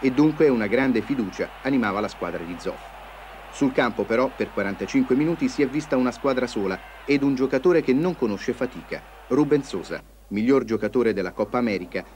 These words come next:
capocannoniere che ha aperto all'Uruguay la porta dei mondiali di Roma. Quando Sosa ha il pallone tra i piedi fa venire i brividi a Taccone. Zoff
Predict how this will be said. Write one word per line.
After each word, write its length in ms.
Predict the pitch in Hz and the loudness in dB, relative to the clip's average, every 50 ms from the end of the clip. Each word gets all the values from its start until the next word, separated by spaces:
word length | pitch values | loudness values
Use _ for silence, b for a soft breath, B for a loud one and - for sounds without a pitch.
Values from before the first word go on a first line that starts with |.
| B - | B -6
capocannoniere 720 | - 160 156 151 151 - 147 143 156 156 160 165 160 156 139 | -2 -2 2 2 2 2 2 2 2 2 2 2 2 2 2
che 100 | - 123 | 2 0
ha 40 | 117 | 0
aperto 360 | - - 143 127 - - 104 | 2 2 2 2 2 0 -2
all'Uruguay 560 | 98 101 117 123 139 127 123 104 90 85 80 - - - - | -2 0 0 0 2 2 2 0 0 -2 -6 -10 -14 -10 -6
la 120 | 127 131 | -6 -2
porta 340 | 127 135 127 123 - 120 107 | 0 0 0 0 0 -2 -4
dei 180 | 90 92 104 104 | -2 -2 -2 0
mondiali 460 | 247 254 233 95 95 85 82 92 92 | 0 0 0 0 -2 -4 -4 -4 -6
di 100 | 87 - | -6 -6
Roma. 240 | - - - - - - - - - - - - - - - - - - - - - - - - - | -8 -8 -12 -14 -14 -14 -16 -16 -16 -18 -18 -18 -18 -18 -18 -18 -18 -18 -18 -16 -16 -16 -16 -2 2
Quando 240 | 131 131 123 131 127 | 2 4 4 4 4
Sosa 320 | - 156 - - - 139 | 4 2 2 4 2 2
ha 40 | 120 | 2
il 120 | 113 107 | 2 2
pallone 400 | - 110 113 120 123 117 110 104 | 0 0 2 2 2 2 2 0
tra 100 | - 123 | 0 0
i 60 | 131 | 0
piedi 320 | 127 120 104 87 85 92 87 - - | 0 0 0 0 -2 -4 -8 -10 -4
fa 140 | - 135 127 | -2 -2 2
venire 320 | 123 135 127 127 127 123 | 4 4 4 4 4 2
i 60 | 113 | 0
brividi 400 | 110 95 92 85 92 90 98 104 101 | 0 -4 -6 -6 -8 -6 -4 -4 -4
a 40 | |
Taccone. 520 | 98 - 113 - - 92 - - - - - - - - - - - - - - 466 480 453 - - - - - - - - - - - - - - - - - - - - - - - - - - - - - - - - - - - - - - - - - - - - - - - - - - - - - - - - 123 | -4 -4 -6 -6 -6 -8 -10 -10 -12 -12 -14 -14 -14 -14 -14 -14 -14 -14 -14 -14 -14 -14 -14 -14 -14 -14 -14 -14 -14 -14 -14 -14 -14 -14 -14 -14 -14 -14 -12 -12 -12 -12 -12 -12 -10 -12 -12 -12 -12 -12 -12 -12 -12 -12 -12 -12 -12 -12 -12 -10 -12 -10 -12 -12 -12 -12 -12 -12 -12 -12 -12 -12 -10 -10 -10 -12 -10 -10 -10 -2
Zoff 440 | 131 165 151 139 - - 147 143 | 2 2 2 2 0 -2 -6 -6